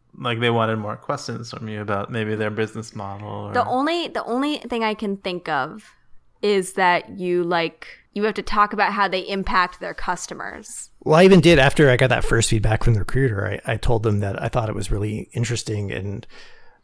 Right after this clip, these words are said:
Speaker 3: motivating that they
Speaker 2: No, you were already, you were already in the
Speaker 3: Yeah.
Speaker 2: hole, so you were screwed. You were, it didn't matter what you said
Speaker 3: Shit.
Speaker 2: next.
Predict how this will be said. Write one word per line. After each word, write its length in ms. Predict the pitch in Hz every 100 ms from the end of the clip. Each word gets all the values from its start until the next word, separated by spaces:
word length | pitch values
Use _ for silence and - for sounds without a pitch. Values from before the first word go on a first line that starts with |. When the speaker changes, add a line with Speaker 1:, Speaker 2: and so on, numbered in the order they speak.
| _
Speaker 3:
motivating 640 | 156 110 120 110 104 117
that 160 | 113 113
they 100 | 120
Speaker 2:
No, 320 | 220 208 214
you 180 | 208 202
were 100 | 196
already, 380 | 190 196 190 170
you 160 | 202 208
were 80 |
already 280 | 202 196 196
in 100 | 185
the 60 | 180
Speaker 3:
Yeah. 200 | 117 180
Speaker 2:
hole, 340 | 175 180 196 - -
so 160 | -
you 160 | 180 175
were 120 | 175
screwed. 480 | - 190 180 175 185 - - -
You 100 | 208
were, 120 | 208 -
it 120 | 214
didn't 160 | 220 190
matter 220 | 170 165
what 100 | 170
you 80 | 175
said 140 | -
Speaker 3:
Shit. 80 | 165
Speaker 2:
next. 380 | 170 170 -